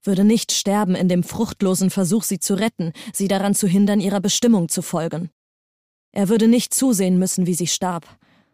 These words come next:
Sie machte sich keine Illusionen über den Zweck ihres Daseins. Ihre Mutter hatte von Anfang an klargestellt, dass Kianas persönliche Wünsche und Träume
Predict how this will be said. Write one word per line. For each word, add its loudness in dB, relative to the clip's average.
Sie 0
machte 2
sich -2
keine 2
Illusionen 2
über -4
den -2
Zweck -6
ihres -4
Daseins. -6
Ihre -4
Mutter 2
hatte 0
von -2
Anfang 0
an 0
klargestellt, -2
dass -4
Kianas 0
persönliche 0
Wünsche 0
und -4
Träume 0